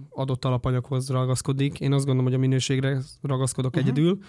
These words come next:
Speaker 1: és
Speaker 2: De
Speaker 1: az,
Speaker 2: mi
Speaker 1: az
Speaker 2: van,
Speaker 1: lehet akár
Speaker 2: hallal vagy marhával szeretsz jobban
Speaker 1: Hát, ha,
Speaker 2: dolgozni?
Speaker 1: ha így kell megközelítenem, akkor inkább marhával.
Speaker 2: Na, látod.
Speaker 1: Viszont, ö, pont a Sky Barban van egy olyan fogás, ö, taco, polip, jalapeno.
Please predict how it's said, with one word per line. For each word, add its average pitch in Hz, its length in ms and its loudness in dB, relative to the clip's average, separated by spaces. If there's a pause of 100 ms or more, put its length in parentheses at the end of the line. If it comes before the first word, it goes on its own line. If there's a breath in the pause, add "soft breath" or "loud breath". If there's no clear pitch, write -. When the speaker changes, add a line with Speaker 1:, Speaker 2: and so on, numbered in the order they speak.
(220 loud breath)
Speaker 1:
és 135 140 -4
Speaker 2:
De 143 60 0
Speaker 1:
az, 262 100 4
Speaker 2:
mi 254 80 2
Speaker 1:
az 139 100 2
Speaker 2:
van, 151 100 4
Speaker 1:
lehet 143 200 4
akár 208 220 6
Speaker 2:
hallal 214 160 4
vagy 202 180 2
marhával 135 600 0
szeretsz 135 400 -4
jobban 135 140 -4
Speaker 1:
Hát, 131 140 2
ha, 135 120 0
Speaker 2:
dolgozni? 135 240 0
Speaker 1:
ha 139 100 4
így 165 120 6
kell 156 140 0
megközelítenem, 139 560 2
akkor 131 180 0
inkább 131 240 2
marhával. 135 560 2
Speaker 2:
Na, 165 160 0
látod. 123 260 -10
Speaker 1:
Viszont, 143 400 2
ö, 147 260 2 (240)
pont 131 240 0
a 127 80 0
Sky 135 240 0
Barban 131 300 2
van 131 140 0
egy 127 100 2
olyan 131 160 0
fogás, 127 460 -4
ö, 131 120 -2 (100)
taco, 131 280 0
polip, 127 360 0
jalapeno. 143 560 0